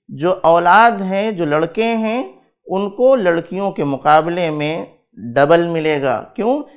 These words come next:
इस बुनियाद पर कि लड़कों की जिम्मेदारियां ज़्यादा होती हैं, इनको कमा करके अपने बच्चों को भी खिलाना होता है, वालिदैन को भी खिलाना होता है,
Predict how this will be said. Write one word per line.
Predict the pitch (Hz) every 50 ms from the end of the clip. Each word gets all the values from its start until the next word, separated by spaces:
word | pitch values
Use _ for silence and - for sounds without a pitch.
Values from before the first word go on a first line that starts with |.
| _ _ -
इस | 269 285 277
बुनियाद | 269 285 262 233 208 180 160 139
पर | 127 - - - 160 175 220 240 233 - _ _ _ _
कि | -
लड़कों | 151 151 165 175 180 180 233 233 214
की | 185 160
जिम्मेदारियां | 151 143 151 147 143 139 127 135 131 127 135 139 143 147 147 135
ज़्यादा | 117 123 120 123 127 156
होती | 165 165 180 180 175 - 185 190
हैं, | 196 185 185 190 214 - - _ _ _ _ -
इनको | 165 165 165 - 170 147
कमा | - 156 139 143 151 170 185
करके | 185 - 180 175 170 - 175 180 202 311 - - _ _ _ _ _ -
अपने | 151 127 - 175 160
बच्चों | 135 143 147 143 - 220 233 240
को | 240 254
भी | 233 240
खिलाना | 233 - 214 196 190 185 180 170
होता | 170 156 151 147 151 - 147
है, | 139 135 131 127 127 147 196 - _ _ _ _ -
वालिदैन | 127 143 147 147 143 139 131 127 143 156 170 180
को | 170 175 170 156
भी | 156 160
खिलाना | 156 - _ - 143 139 135 135 135
होता | 139 131 127 123 110 113 123 120
है, | 123 123 117 113 135 147 -